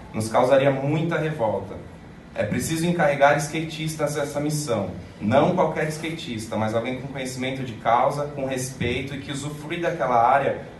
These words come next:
com mais dedicação e, e, e paixão do que outros frequentadores. Parece óbvio,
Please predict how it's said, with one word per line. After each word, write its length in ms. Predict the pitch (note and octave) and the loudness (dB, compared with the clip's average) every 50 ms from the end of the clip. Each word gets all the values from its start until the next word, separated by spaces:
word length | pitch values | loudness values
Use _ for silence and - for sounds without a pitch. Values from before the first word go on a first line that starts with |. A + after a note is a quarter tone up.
| - - - | -18 -14 -8
com 100 | - B2+ | -2 0
mais 260 | B2 C3+ D3 D#3+ D#3+ | 2 4 4 4 2
dedicação 500 | E3 E3 E3 - - C#3+ - - - C#3+ | 0 -2 -2 0 0 0 0 2 0 0
e, 60 | D3 - - - - | -2 -2 -2 -6 -6
e, 560 | B2 B2 B2 A#2+ A#2 A#2 A2+ A2 G#2+ G2 - - - - - - - | -4 -2 -2 -2 -2 -2 -4 -4 -4 -6 -8 -10 -14 -16 -12 -10 -10
e 40 | |
paixão 600 | G#2+ - - - G2+ - - - C#3 C3 C#3+ D3 | -4 0 2 2 2 2 0 0 2 4 4 4
do 80 | C#3+ C#3 | 2 -2
que 160 | - C3+ C#3 | -4 -4 -2
outros 340 | C3+ C3 C3 C3+ - C3 - | 0 0 0 0 -2 -6 -8
frequentadores. 840 | - C#3 C3+ C3+ C#3 C3 - D3 C#3 C3+ A#2+ A2+ G#2+ G2+ F#2+ F#2+ - | -6 -6 -6 -4 -4 -2 0 2 2 2 2 0 -2 -2 -2 -4 -2
Parece 500 | - - A2 A2 - - - - - - | 2 6 6 6 6 4 2 0 2 4
óbvio, 400 | - A#2+ A2+ G2+ G2+ - - | 4 4 4 4 0 -6 -10